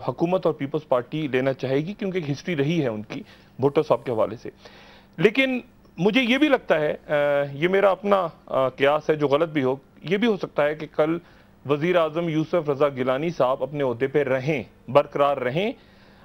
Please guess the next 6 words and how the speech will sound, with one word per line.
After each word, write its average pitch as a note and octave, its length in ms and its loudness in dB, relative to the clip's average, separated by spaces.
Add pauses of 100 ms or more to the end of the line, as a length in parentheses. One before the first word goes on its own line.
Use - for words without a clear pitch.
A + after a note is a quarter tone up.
अदालत D#3+ 580 0 (120)
उनको, F3+ 640 0
अ, G#3 40 -10 (1500)
सज़ा F3+ 320 2
सुना D3 280 -2
दे F3 260 -2